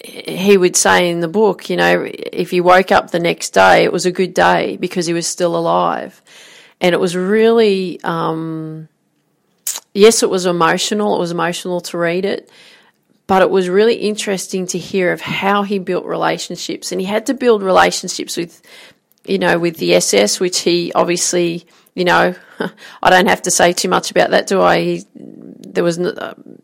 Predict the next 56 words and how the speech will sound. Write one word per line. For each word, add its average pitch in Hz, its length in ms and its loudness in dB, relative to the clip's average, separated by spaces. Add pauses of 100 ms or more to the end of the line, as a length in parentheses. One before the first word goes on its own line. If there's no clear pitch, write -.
(220)
you 185 160 -6
know, 175 160 0
the 170 140 -8
evilness 175 640 0
of 175 180 -2
them. 165 300 -4 (400)
But - 100 0
he 190 80 6
had 196 200 2
to 247 60 0
build 226 220 6
a 202 60 2
relationship 180 640 4
with 180 100 -2
them. 180 180 0
He 180 80 -2
had 185 240 -2
to 208 60 -2
build 190 240 0
a 185 80 0
relationship 175 760 0
with, 170 300 -2 (300)
with 180 140 -4
other 170 180 4
people 175 320 -2
he 175 100 0
met 170 220 -4
throughout 170 380 0
the 180 80 -8
camp. 175 440 -4
He 175 140 -6
had 170 200 0
to 180 80 -10
build 175 180 2
a 165 40 -2
relationship 165 580 2
w-, 160 280 -8
with 165 220 -8
workers 170 480 -4
that - 260 -6 (400)
were 165 340 0
outside 196 480 4
the 196 80 0
camp 196 260 -4
that 175 80 -4
were 170 60 -6
coming 175 300 -6
in 175 160 -6
to, 165 380 -4
to - 160 -14
build 170 180 -4
the 175 80 -6
crematoriums 175 760 -6
and 175 80 -8
so 185 160 0
on. 180 200 0